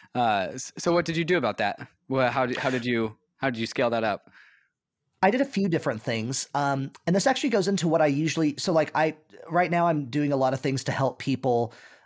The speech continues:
Speaker 2: um, mainly on Twitter, who just D M me, like, "Hey, how do I get into the industry? How do I get a job with Ethereum or with blockchain technology?" One of the things is just, like, be in chat rooms, talk to people, and volunteer. So, like, I led up the,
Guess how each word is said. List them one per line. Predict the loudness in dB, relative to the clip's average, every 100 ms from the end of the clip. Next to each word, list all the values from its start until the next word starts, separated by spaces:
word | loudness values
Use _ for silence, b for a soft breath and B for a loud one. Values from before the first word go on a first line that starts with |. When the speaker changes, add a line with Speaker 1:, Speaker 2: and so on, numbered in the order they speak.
| B 0
Speaker 2:
um, | 2 2 0
mainly | 0 2 2
on | 0
Twitter, | 0 0 0
who | 0
just | -2 -2
D | -2 -2
M | -2
me, | -2 -2
like, | 0 -2 0
"Hey, | 0 0
how | 2 2
do |
I | 0
get | 0 -2
into | -2
the | 0
industry? | 0 0 -2 -4
How | -2 0
do |
I | 0
get | 0
a | -2
job | 0 0 2 0 -2
with | -6 -8
Ethereum | -6 -4 -2 -2 -2 -2
or | -4
with | -4 -6 -4
blockchain | -2 -2 -2 -4 -4 -4
technology?" | -6 -6 -4 -2 -4 -6 -6 B B B B
One | 2 4
of | 4
the |
things | 0 2 2
is | 0 0
just, | 0 0 2
like, | 2 0 -6 b b -2
be | 2 2
in | 2
chat | 2 2 2
rooms, | 0 -2
talk | -2 0 0
to | -2
people, | -2 -2 0 0
and |
volunteer. | 0 0 0 -4 -6 -8 -8 -8
So, | -4 0
like, | 2 2 0
I | 0 2
led | 2 2
up | 0 -2
the, | -4 -2 -4